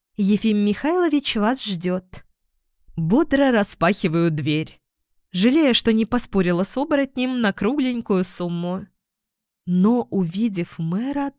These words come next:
тут же замираю. Челюсть падает куда-то в ноги. У окна стоит высокий мужчина.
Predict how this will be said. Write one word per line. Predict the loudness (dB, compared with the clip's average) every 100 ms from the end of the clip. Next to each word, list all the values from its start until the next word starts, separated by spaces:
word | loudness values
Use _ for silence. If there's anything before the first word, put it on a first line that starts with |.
| -8
тут | -6 -4
же | -2 -2
замираю. | -2 -4 -4 -4 -4 -4 -6 -8 -10 _ _ _ _ _ _
Челюсть | -6 0 2 2 -2 -6 -2
падает | 0 2 0
куда-то | -4 -4 -2 -4
в | -4
ноги. | -4 -4 -4 -6 -6 -14 _ _ _ _ _ _ _ _ _ _ -2
У | 2 4
окна | 4 2 2 2
стоит | -2 -2 0 -2 -4
высокий | -6 -6 -6 -6 -2 -2
мужчина. | -2 -4 -6 -4 -4 -4 -6